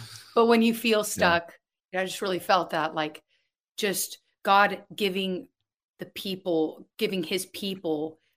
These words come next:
Speaker 1: the faith to get unstuck.
Speaker 2: Yeah.
Speaker 1: In a place of limbo. It's in a place of limbo of, like, "I wanna go."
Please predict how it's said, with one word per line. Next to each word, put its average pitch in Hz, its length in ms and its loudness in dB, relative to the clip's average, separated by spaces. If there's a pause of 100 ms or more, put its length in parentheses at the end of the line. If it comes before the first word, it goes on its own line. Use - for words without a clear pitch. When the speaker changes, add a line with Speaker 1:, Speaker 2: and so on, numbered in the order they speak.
(160)
Speaker 1:
the 170 60 -12
faith 175 640 0
to 165 80 -12
get 170 260 -6
unstuck. 156 840 -8 (1400)
Speaker 2:
Yeah. 127 340 8
Speaker 1:
In 131 40 6
a - 20 4
place 185 240 0
of 175 100 -6
limbo. 156 720 0 (760)
It's - 160 -8
in 185 80 0
a 165 60 -2
place 170 360 -2
of 156 120 -6
limbo 156 560 -2
of, 147 120 -10
like, - 440 -12 (960)
"I 165 120 0
wanna 180 300 0
go." 156 580 -2